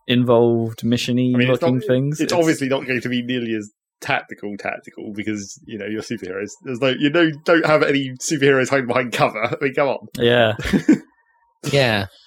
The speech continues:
Speaker 1: Except maybe you do.
Speaker 3: Exactly.
Speaker 1: Maybe there, there's the odd human
Speaker 2: <laughs>
Speaker 1: thrown in every now and then,
Speaker 2: Well,
Speaker 1: like,
Speaker 2: sure.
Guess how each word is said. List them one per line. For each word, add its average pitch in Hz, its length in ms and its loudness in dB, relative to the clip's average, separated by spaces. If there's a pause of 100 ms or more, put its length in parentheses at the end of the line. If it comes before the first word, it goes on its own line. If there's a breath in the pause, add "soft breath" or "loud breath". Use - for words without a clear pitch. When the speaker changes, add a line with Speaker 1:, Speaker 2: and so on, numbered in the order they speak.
Speaker 1:
Except 147 240 2
maybe 131 180 2
you 117 80 6
do. 143 100 4
Speaker 3:
Exactly. 113 80 6
Speaker 1:
Maybe 117 220 4
there, 110 140 4
there's 104 180 2
the 120 120 0
odd 104 180 0
human 107 480 4
Speaker 2:
<laughs> - 0 -
Speaker 1:
thrown 107 420 2
in 107 160 2
every 107 240 0
now 107 220 2
and 110 100 -2
then, 113 180 0
Speaker 2:
Well, 123 180 4
Speaker 1:
like, 117 100 2
Speaker 2:
sure. - 200 -8